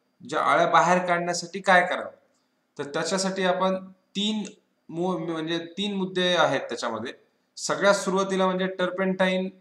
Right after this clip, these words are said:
नावाचं एक ऑइल भेटतं, टर्पेंटाईन नावाचं एक liquid औषध आहे, याचा वापर करायचा. दुसरा म्हणजे कारल्याच्या वेलाची जी पानं असतात त्याचा वापर करायचा, किंवा रक्षक म्हणून एक बा-, मार्केटमध्ये दहा रुपयाला पावडर आहे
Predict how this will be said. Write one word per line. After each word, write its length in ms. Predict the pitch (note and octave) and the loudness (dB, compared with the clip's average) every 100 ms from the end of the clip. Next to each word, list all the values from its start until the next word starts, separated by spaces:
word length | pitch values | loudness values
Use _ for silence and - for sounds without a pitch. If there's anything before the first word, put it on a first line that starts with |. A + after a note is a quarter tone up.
| - | -2
नावाचं 400 | D#3 E3 E3+ E3+ | 2 2 2 0
एक 180 | E3+ D3 | -2 2
ऑइल 260 | D3 E3 | 2 2
भेटतं, 320 | D3 C#3 - - - | -2 -4 -6 -10 -2
टर्पेंटाईन 540 | C#3 D3 D3+ D3+ D3+ | -2 -2 -2 -2 0
नावाचं 340 | D3 D3+ D3+ | 2 2 0
एक 160 | D3+ - | -4 -6
liquid 400 | C#3 C#3 D#3 D#3 | -10 -8 -8 -2
औषध 320 | C#3+ C#3+ C#3 | 0 0 -2
आहे, 180 | B2+ B2 - _ _ _ _ _ - | -4 -6 -12 _ _ _ _ _ -8
याचा 340 | D3+ D#3 F3+ | -4 2 8
वापर 300 | E3+ E3+ E3+ | 8 8 6
करायचा. 380 | F3+ D#3+ B2 - - _ _ _ - | 2 0 -2 -8 -14 _ _ _ -12
दुसरा 280 | C#3+ F3 F#3 | -4 2 4
म्हणजे 240 | F#3 F3+ | 2 0
कारल्याच्या 600 | F#3 E3 D#3+ F3 F3 F3+ | 0 4 4 4 2 0
वेलाची 540 | E3+ E3 E3 E3+ E3 E3 | 0 -2 -2 -4 -4 -8
जी 80 | |
पानं 360 | E3+ - D#3 F3 | -6 0 2 2
असतात 280 | E3+ - - - | 2 0 -8 -6
त्याचा 240 | C#3+ C#3+ F3+ | -4 2 4
वापर 300 | F3 D#3 D3 | 4 4 0
करायचा, 380 | C3+ A#2+ - - _ _ _ - | 0 -2 -6 -14 _ _ _ -6
किंवा 240 | F3 F3 | 2 4
रक्षक 460 | D3+ - - F#3+ F#3+ | 4 0 -2 -4 -2
म्हणून 240 | F#3+ F#3+ | -2 0
एक 260 | F3+ F3+ D#3+ | -2 -6 -2
बा-, 220 | D#3+ D3+ | 0 2
मार्केटमध्ये 560 | D#3 E3 F3 F3 E3+ F3 | 0 0 -2 -6 -8 -2
दहा 240 | E3 E3+ | -2 0
रुपयाला 320 | F3 F3 F3 | -2 -2 -4
पावडर 400 | F3 D#3 D#3 D3+ | -2 -2 0 -2
आहे 160 | B2 | -2